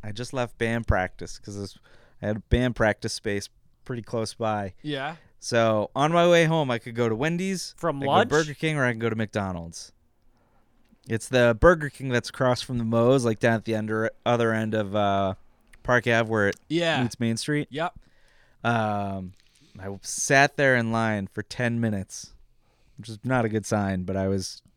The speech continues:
Speaker 1: pretty, pretty patient, pretty
Speaker 2: Yeah.
Speaker 1: hungry.
Speaker 2: That's like going to Chick-fil-A in Westboro. It's
Speaker 1: Yeah.
Speaker 2: fucking out the door.
Speaker 1: So I placed my order. I sat,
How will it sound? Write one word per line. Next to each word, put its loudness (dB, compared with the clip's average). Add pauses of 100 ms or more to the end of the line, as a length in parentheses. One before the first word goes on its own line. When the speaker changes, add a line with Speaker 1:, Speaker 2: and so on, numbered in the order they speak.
Speaker 1:
pretty, -4 (680)
pretty 0
patient, 0
pretty -2
Speaker 2:
Yeah. 2
Speaker 1:
hungry. -4
Speaker 2:
That's -10
like 0
going 0
to -2
Chick-fil-A -4
in -4
Westboro. -6
It's 0
Speaker 1:
Yeah. 4
Speaker 2:
fucking -6
out -6
the -10
door. -6 (240)
Speaker 1:
So 0
I 2 (840)
placed 2
my 4
order. 4 (920)
I -14
sat, 2